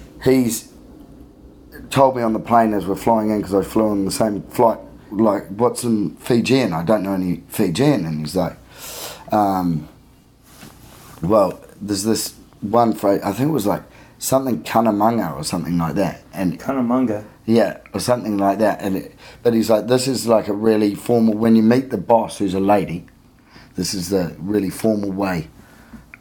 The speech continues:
Speaker 1: of introducing yourself."
Speaker 2: Mm-hmm.
Speaker 1: And I was, and it, you know, you bow down and you say it.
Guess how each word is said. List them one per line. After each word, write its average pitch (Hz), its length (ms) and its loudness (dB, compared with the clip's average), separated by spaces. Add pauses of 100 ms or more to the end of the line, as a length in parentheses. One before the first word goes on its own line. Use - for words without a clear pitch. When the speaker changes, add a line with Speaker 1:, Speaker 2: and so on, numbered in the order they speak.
(140)
Speaker 1:
of 101 420 0
introducing 107 720 0
yourself." 80 300 -4
Speaker 2:
Mm-hmm. 127 260 0
Speaker 1:
And 107 220 2
I 95 40 2
was, 90 160 -2
and 107 180 0
it, 87 140 -4 (100)
you 98 200 -2
know, 90 80 0
you 90 160 2
bow 113 260 4
down 104 300 0
and 90 120 -4
you 82 80 -4
say 101 200 0
it. - 140 -10